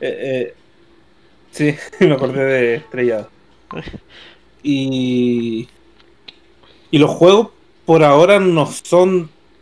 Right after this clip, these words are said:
Speaker 1: tan impactantes como para ameritar la compra día uno de la consola. No, no tiene el título, ese punch, ese título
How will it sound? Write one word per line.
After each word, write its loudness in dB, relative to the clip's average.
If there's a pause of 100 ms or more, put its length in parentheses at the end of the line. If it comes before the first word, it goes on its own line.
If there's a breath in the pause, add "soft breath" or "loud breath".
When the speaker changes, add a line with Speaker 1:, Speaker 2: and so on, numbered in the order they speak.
(160)
Speaker 1:
tan 4
impactantes -2 (760 soft breath)
como -2
para 4
ameritar 0
la 2
compra 2
día 2
uno -2
de 0
la 0
consola. -4 (960 soft breath)
No, -8
no 0
tiene 2
el -2
título, 2
ese 2
punch, 0 (540)
ese -6
título 0